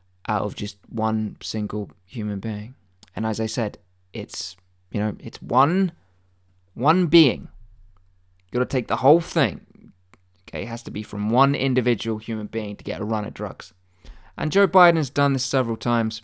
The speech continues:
and he actually had a, he had a, he had a huge supply at one point,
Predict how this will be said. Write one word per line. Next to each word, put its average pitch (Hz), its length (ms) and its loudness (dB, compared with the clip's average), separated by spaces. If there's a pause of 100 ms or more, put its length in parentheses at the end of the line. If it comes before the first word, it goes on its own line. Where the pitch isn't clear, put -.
(200)
and 117 220 -2
he 131 100 0
actually 131 280 0
had 120 160 -2
a, 117 80 -4 (100)
he 120 120 -6
had 120 100 -2
a, 107 180 -4
he 131 100 -14
had 113 80 -8
a 120 40 -14
huge - 440 -4
supply 107 600 -2 (540)
at 107 160 -4
one 107 200 0
point, 113 420 -2